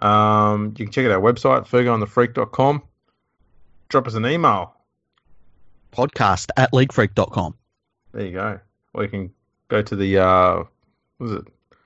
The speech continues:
Speaker 1: Contact Us section on the website.
Speaker 2: Yeah, yeah.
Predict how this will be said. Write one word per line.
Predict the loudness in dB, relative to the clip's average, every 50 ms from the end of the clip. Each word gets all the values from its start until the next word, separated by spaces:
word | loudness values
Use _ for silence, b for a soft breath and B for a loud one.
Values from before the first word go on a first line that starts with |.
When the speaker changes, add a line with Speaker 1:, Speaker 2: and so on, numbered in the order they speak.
| _ _ -4
Speaker 1:
Contact | -2 -2 0 2 0 -2 2 2
Us | 2 2 2
section | 0 -2 -2 -2 -2 -4
on | -2
the | -2 0
website. | 0 0 -2 -2 -6 -6 -6 -6 -10 _ _ -16 -8
Speaker 2:
Yeah, | -2 -2 -2 -2 -2 -4
yeah. | -4 -4 -4 -4 -6